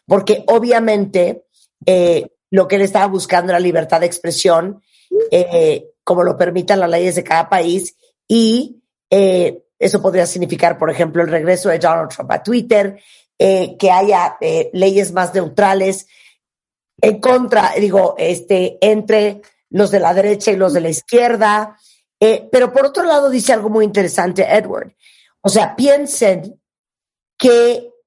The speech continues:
Elon Musk sacó un crédito por cuarenta y cuatro mil millones de dólares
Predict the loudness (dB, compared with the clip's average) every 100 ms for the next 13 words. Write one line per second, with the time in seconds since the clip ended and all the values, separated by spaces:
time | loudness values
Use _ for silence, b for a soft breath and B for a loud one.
0 | _ _ -2 2 2 2 2 0 -2 -6
1 | -14 -20 -20 _ _ _ _ _ _ _
2 | -2 0 0 -4 -6 0 2 0 0 2
3 | 2 0 -2 -2 -2 -6 _ _ _ 0
4 | 0 0 0 0 -2 -2 -2 0 0 0
5 | 0 -2 -2 2 0 0 -2 0 2 0
6 | 0 -2 -6 -14